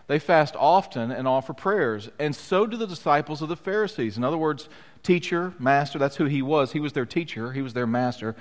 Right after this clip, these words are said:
They were following and learning from him. And they said, "Hey, John with his disciples, they fast a lot. And so do the Pharisees. They're all fasting.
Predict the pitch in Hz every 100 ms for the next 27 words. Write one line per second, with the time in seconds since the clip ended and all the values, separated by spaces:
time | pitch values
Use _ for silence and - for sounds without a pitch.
0 | - - 135 120 156 151 147 135 123 120
1 | 139 170 147 110 101 110 135 - - -
2 | 156 147 156 156 120 151 180 170 156 143
3 | 175 185 - - 139 127 139 139 - -
4 | - - 127 165 - 185 180 - 113 98
5 | 82 - - 139 - 190 220 202 214 226
6 | - - 107 107 165 170 160 - 170 185
7 | - 143